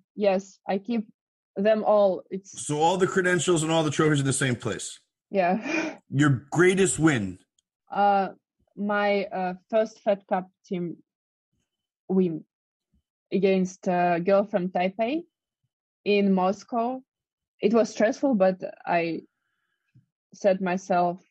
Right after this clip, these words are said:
Speaker 1: uh, differently, and, uh, six two, six one, or r-, really easy match and with the stress.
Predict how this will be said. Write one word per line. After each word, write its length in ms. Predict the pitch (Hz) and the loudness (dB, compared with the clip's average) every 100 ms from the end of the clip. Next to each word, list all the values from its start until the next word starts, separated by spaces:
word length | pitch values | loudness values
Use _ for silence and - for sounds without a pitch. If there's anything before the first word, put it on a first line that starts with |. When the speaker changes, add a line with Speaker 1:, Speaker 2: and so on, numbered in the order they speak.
| 165 | -10
Speaker 1:
uh, 140 | 160 | -6
differently, 640 | 165 196 196 190 190 160 | -2 -2 0 -2 0 -2
and, 340 | 160 160 156 160 | -2 -2 -2 -2
uh, 560 | 156 160 160 165 - 180 _ - - - _ | 0 0 0 -2 -6 -10 _ -8 -8 -12 _
six 280 | - 214 202 | -4 -2 -2
two, 140 | - 214 | -2 -2
six 320 | - 196 - | -2 -4 0
one, 300 | 190 190 190 | 2 2 0
or 180 | 170 - - | -2 -6 -12
r-, 200 | 175 175 - | -8 -6 2
really 320 | 214 208 190 | 4 4 2
easy 200 | 220 190 | 0 -2
match 400 | 180 175 208 - | -4 -6 -8 -12
and 320 | 170 160 160 - | -14 -12 -12 -10
with 220 | - 165 | -4 -2
the 80 | 156 | -2
stress. 460 | 180 - 165 190 | -6 -4 -4 -4